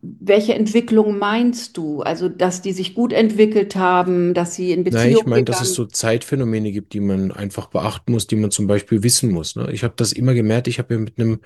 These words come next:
Speaker 2: Homöopathen geschafft, lange zusammen, der zwanzig Jahre älter war oder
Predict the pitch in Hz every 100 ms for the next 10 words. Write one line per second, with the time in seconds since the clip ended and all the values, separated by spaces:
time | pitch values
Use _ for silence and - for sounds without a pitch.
0 | - - - - - 113 107 - 101 104
1 | 127 117 110 113 113 - 107 110 - 113
2 | 107 107 - 104 98 113 - 104 101 104
3 | 98 98 117 101 92 90 90 92 95